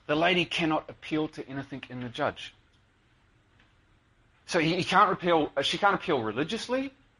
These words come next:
"Oh, look, for the fear of God, would you help me out?" She can't appeal to justice or even compassion, you know, 'cause he doesn't care.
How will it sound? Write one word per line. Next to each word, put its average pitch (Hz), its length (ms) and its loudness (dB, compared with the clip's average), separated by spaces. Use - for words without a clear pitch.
"Oh, 120 160 -6
look, 117 300 -4
for 113 80 -20
the 107 80 -18
fear - 260 -6
of - 140 -4
God, 131 280 -2
would 120 140 -16
you 120 80 -10
help 131 180 0
me 113 100 -8
out?" 95 180 -8
She - 140 -4
can't 233 240 6
appeal 180 440 6
to 131 260 2
justice 190 760 2
or 185 160 6
even 208 180 4
compassion, 208 640 2
you 143 80 -6
know, 113 240 0
'cause 254 100 0
he 269 60 4
doesn't 247 260 4
care. 247 480 0